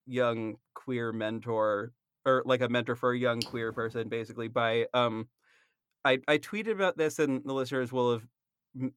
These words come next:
heard about this tweet already, wherein I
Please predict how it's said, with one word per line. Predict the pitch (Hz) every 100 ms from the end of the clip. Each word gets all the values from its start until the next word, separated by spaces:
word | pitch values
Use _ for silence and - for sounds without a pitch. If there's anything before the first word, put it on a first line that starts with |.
| 101
heard | 120 131 127 117 - _ -
about | 123 120 113
this | 127 117
tweet | - 127
already, | 120 120 117 117
wherein | 120 131 127 127 123 -
I | 127 127 123